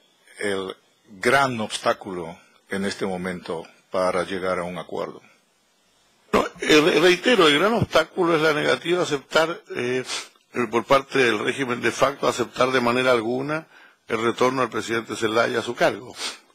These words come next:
Speaker 2: Y recordemos que este es el nudo del asunto. O sea, un presidente constitucional fue derrocado.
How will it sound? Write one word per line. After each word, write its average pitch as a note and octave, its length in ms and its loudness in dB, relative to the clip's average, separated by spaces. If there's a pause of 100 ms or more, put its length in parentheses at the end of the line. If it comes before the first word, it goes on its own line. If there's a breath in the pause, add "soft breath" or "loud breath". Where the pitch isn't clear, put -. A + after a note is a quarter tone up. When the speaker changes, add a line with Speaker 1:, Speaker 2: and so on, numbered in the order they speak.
(160)
Speaker 2:
Y B2 180 2
recordemos C#3 520 2
que C#3+ 100 0
este B2 160 -2
es A2 60 0
el G2+ 120 0
nudo A2 200 0
del G#2 120 -2
asunto. D3+ 400 -2
O - 20 -10
sea, G#2+ 180 0 (380 loud breath)
un D3 160 2
presidente C#3 600 2
constitucional A#2+ 760 0
fue C#3+ 220 4
derrocado. B2 760 2